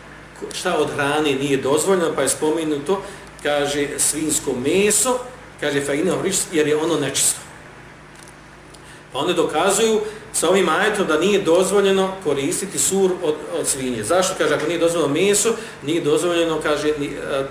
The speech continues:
meso je sad spomenuto zato što se meso jede, kaže, a onda nije dozvoljeno jer je nečisto sve ostalo, znači, čitava svinja, pa nije dozvoljeno koristiti njen sur. Dok, e, s-, e, na ovom stavu većina učenjaka, znači, a, dok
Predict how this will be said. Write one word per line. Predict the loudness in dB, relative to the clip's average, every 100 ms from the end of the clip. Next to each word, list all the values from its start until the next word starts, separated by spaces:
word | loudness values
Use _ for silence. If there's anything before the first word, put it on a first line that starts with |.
| -8 -6
meso | 0 2 2
je |
sad | 0 0
spomenuto | 2 2 4 4 2
zato | 0 0
što | -2
se | 0
meso | 0 0 2
jede, | 2 0 -2
kaže, | -2
a | -4 -4
onda | -2
nije | -2 -2
dozvoljeno | 0 0 0 -2 -2 -6 -14 -6
jer | 0 2
je | 2
nečisto | 2 0 -2 -2
sve | 0 2
ostalo, | 2 2 2 4 4 0 -4 -12 -18 -12
znači, | -8 -6
čitava | -4 -2 0
svinja, | 0 0 0 2 0
pa |
nije | 0 0
dozvoljeno | -2 -2 -2 -4
koristiti | -4 -4 -6 -4
njen | -4 0
sur. | 0 -2 -10 -16 -18 -20 -20 -8
Dok, | 0 0
e, | 0 -8 -6 -4 -4 -4 -6 -8 -8
s-, | -6 -8
e, | -6 -6 -6 -6 -4
na | 0
ovom | 2
stavu | 2 2 2
većina | 0 -4 -4
učenjaka, | -6 -8 -6 -4 -2
znači, | -2 -4 -8 -10 -18 -18 -20 -10
a, | -4 -4
dok | 0 -2